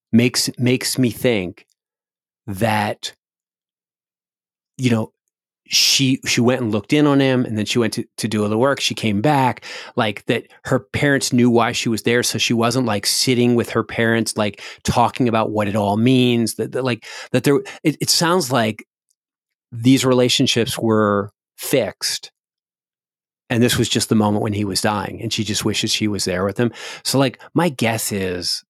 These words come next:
that she did, if she had gone over there to tell him for the first time, "I forgive you, you,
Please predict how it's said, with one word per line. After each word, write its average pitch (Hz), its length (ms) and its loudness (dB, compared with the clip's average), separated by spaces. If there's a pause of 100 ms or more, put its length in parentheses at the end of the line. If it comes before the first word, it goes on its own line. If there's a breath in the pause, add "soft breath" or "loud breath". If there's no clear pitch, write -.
(120)
that 101 400 -4 (400)
she - 220 0
did, 139 220 2 (160 loud breath)
if 139 100 2
she - 220 2
had 185 140 2
gone 147 240 4
over 117 300 2
there 92 400 -4
to - 180 -4
tell 117 420 0
him 98 360 -2
for - 140 -6
the 107 100 -4
first - 460 -2
time, 90 460 -4 (480)
"I 117 120 -2
forgive 117 520 0
you, 85 340 -6 (720)
you, 107 180 2